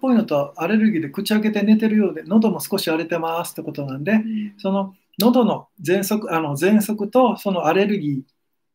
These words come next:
Speaker 1: ていうことで、
Speaker 2: うん。
Speaker 1: そこちょっと取ってみますね。いきます。まず喉の炎症とか、アレルギー反応みたいなものが落ち着くようにエネルギーを送っていきます。いきます。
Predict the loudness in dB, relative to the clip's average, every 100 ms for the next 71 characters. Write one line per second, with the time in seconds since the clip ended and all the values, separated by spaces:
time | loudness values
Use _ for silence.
0 | _ -8 -8 -10 -6 -4 -4 -6 -4 0
1 | 0 0 -4 -4 -4 -6 -10 -10 -8 -4
2 | -4 -4 -8 -10 -14 -20 _ _ _ -2
3 | -2 0 2 2 2 0 0 -2 -2 -2
4 | -2 -4 -6 -4 -6 -12 _ _ -20 _
5 | _ -2 0 0 -2 -2 -2 -2 -2 -6
6 | -6 -6 -6 -6 -2 -2 -2 -4 -6 -8
7 | -10 -8 -4 -2 -4 -2 -4 -6 -8 -12
8 | -10 -6 -8 -8 -8 -8 -6 -8 -12